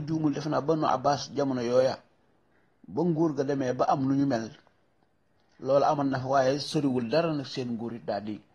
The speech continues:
naax saay. Fii nu toll ku ne gis, euh, euh, fi ñuy dem di fa siyaare Yonent bi nekk, alayhi salaatu wa salaam, jullit yëpp bokk ko. Seen royaume daanaka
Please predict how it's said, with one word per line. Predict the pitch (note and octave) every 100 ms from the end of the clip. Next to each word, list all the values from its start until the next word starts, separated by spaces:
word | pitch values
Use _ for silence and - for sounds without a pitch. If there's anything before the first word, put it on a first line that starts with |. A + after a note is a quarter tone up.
| -
naax | C3 A2 -
saay. | - - _ _ _ _ _ _ _ _ _
Fii | - A3
nu | F3+
toll | - C#3+ C3 B2
ku | -
ne | E3 A#2+
gis, | A#2 - - _ _ _ _ _ _ _ _ -
euh, | A2 G#2+ F2 - - _ _ _ _ -
euh, | C3+ C3 A#2+ - - _ _ -
fi | - - F3+
ñuy | D3+ C3
dem | B2 G#2
di | G#2+
fa | -
siyaare | - B2+ A2 F#2 - _ -
Yonent | A2+ -
bi | A2
nekk, | A#2 G2+
alayhi | G2+
salaatu | G2+ -
wa | F2
salaam, | G2 D2+ - -
jullit | A#2+ B2
yëpp | G3+ C3
bokk | A2+ -
ko. | - - _ _ _ _ _ _ _ _ _ _ _ _ _ _ _ _ _ _ _ _
Seen | - E3 C#3
royaume | C#3 A#2 A#2+ A2 A2 - - _ _ _ _ _
daanaka | D3+ D3 C#3 C3 B2 B2